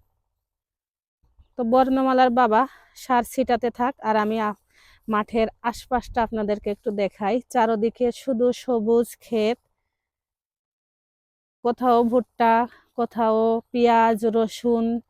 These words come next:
তামাক, গম, আবার কোথাও বা সরিষার ক্ষেত। এই হচ্ছে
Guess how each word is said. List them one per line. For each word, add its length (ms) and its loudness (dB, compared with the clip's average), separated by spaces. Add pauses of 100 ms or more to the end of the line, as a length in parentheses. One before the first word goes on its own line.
(420)
তামাক, 500 2 (200)
গম, 380 2 (220)
আবার 240 -2
কোথাও 440 -2
বা 120 -2
সরিষার 540 -6
ক্ষেত। 300 -6 (440)
এই 140 2
হচ্ছে 380 -4